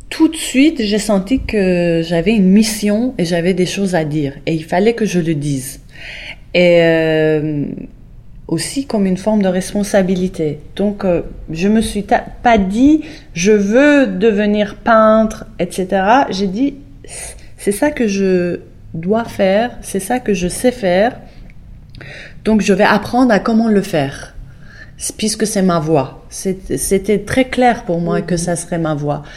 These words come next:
Speaker 1: Parce que c'était aussi, euh, ma manière de, de pouvoir passer des heures, euh, et être bien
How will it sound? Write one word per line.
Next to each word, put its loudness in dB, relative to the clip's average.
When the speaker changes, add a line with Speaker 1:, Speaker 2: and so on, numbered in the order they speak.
Speaker 1:
Parce 2
que -2
c'était -2
aussi, 0
euh, 0
ma 4
manière 4
de, 0
de -2
pouvoir -2
passer 0
des 0
heures, 6
euh, 0
et 2
être -2
bien 0